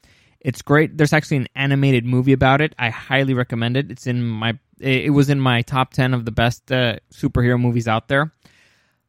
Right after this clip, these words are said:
The gist of it is that, uh, the, the Flash, Barry Allen, wakes up in a world that's different, and he's the only one that remembers the way it should be. So, so a lot of major things are different. For example,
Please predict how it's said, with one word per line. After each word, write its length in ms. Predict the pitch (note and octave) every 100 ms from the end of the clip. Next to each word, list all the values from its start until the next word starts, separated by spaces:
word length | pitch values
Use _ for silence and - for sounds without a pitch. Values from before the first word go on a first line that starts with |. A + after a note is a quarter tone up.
| _
The 180 | D3+ D3+
gist 420 | C3+ - F#3 -
of 140 | A#3 A3
it 180 | A3 _ -
is 360 | F3 E3 D3+
that, 260 | C3+ C#3+ C3+
uh, 220 | C3 A2+ - _ _ _ _ _ _ _ _ - _ E3 D#3 F2 A2+ C#3+ -
the, 400 | F#3 F#3 D3+ G#2+
the 180 | E3 D#3+
Flash, 460 | A#2+ G#3 F3+ F3
Barry 380 | - D3+ D#3+ D#3+
Allen, 380 | D#3+ D3 C3 C3+ _ -
wakes 580 | B2 A#2+ D#3+ E3+ -
up 300 | E3 D3 - - - _ _ -
in 180 | E3 D3+
a 60 |
world 360 | C#3 C3 C#3+ C3+
that's 220 | B2+ -
different, 340 | - D#3 E3+ C#3+
and 100 | C3
he's 180 | D3
the 100 | C#3+ -
only 220 | D3 D3
one 180 | C#3 C3
that 80 |
remembers 380 | B2+ B2+ B2+ B2+
the 80 | C3+
way 160 | A#2+ A#2+
it 100 | -
should 200 | B2 A#2
be. 100 | A2+
So, 280 | B2 A#2+ A#2
so 400 | - - - D#3+
a 40 |
lot 180 | C#3+ F3+
of 100 | E3+
major 380 | C3+ C#3+ D#3 C#3+
things 240 | C3+ C3+
are 60 | A#2
different. 280 | C#3 - G#2+
For 120 | B2+
example, 480 | A#2+ C3 B2+ D3+